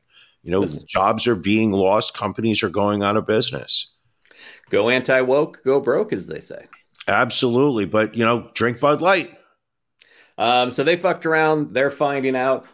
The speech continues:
Speaker 2: Also,
Speaker 1: Yep.
Speaker 2: uh, people in the state of Alabama, uh, fucking around and finding out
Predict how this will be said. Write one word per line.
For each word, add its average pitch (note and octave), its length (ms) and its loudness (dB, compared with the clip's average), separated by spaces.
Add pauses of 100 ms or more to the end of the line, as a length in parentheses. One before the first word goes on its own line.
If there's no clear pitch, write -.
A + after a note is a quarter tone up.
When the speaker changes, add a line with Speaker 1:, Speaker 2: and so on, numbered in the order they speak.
Speaker 2:
Also, D#3+ 560 0
Speaker 1:
Yep. - 120 -20
Speaker 2:
uh, G2 440 0
people D#3 340 0
in A#2+ 180 -4
the A#2 140 -2
state A2+ 380 -2
of A2 100 0
Alabama, G#2 800 -2 (140)
uh, E2 380 -8
fucking F2+ 360 -4
around F2+ 300 -6
and F2 120 -10
finding F#2+ 440 -6
out G2 340 -4